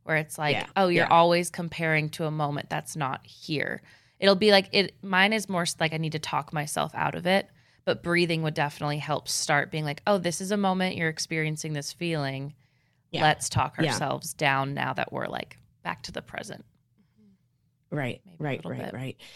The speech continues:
Speaker 2: Yeah, and I, I like the idea of using cognition, using thinking and mindset as a bridge t-, towards a more somatic experience, towards a body-based experience, right? 'Cause it, it's all about meeting yourself where you're at. And if what feels easy, warm, like,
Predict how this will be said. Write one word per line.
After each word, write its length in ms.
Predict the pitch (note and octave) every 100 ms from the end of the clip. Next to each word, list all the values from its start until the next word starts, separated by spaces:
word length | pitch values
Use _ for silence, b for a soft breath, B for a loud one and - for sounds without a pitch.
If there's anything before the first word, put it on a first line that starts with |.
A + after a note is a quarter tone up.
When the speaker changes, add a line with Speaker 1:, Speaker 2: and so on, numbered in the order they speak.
| B
Speaker 2:
Yeah, 240 | - E4 G#3+
and 80 | F#3+
I, 200 | G3+ G3+ -
I 120 | G3+
like 340 | G#3 G#3 G#3+
the 160 | B3+ A#3
idea 320 | G#3 F#3+ F3
of 80 | D#3
using 280 | D#3+ D#3+ D3+
cognition, 840 | C#3+ C#3+ C3 B2 - C#3 D3 D3 -
using 280 | D3 D3
thinking 400 | C#3 C3+ C3 C3
and 100 | A#2+
mindset 340 | A#2 G#2+ - D3
as 160 | B2+
a 40 | C#3+
bridge 640 | C3+ A#2+ A#2 E3 - - _
t-, 80 | - - _
towards 320 | - E3+ E3
a 20 |
more 160 | D#3 C3+
somatic 500 | - C3 A#2 G2+ C#3+
experience, 600 | D3+ - F3 F3+ G#3+ - - _ _ -
towards 320 | - F3+ F3
a 40 |
body-based 540 | D3 C3 B2+ D3+ E3 -
experience, 640 | - - G3+ A3+ C4 C4+ - B B
right? 200 | A3+ -
'Cause 100 | G3+
it, 160 | A#3+ -
it's 200 | A#3 A3+
all 100 | G#3
about 240 | G#3+ F3+
meeting 220 | E3 D#3+
yourself 260 | D#3 D3+ -
where 100 | C3
you're 160 | G2+ -
at. 180 | - - - _ _ _ _ -
And 100 | D#3+
if 160 | D3 -
what 220 | F3+ -
feels 580 | - G3 F#3+ D#3 - - -
easy, 460 | G#3 E3+ D3+ C3+ -
warm, 540 | F3 F#3+ E3+ D3 A#2+ - _ _ _ -
like, 300 | D3+ -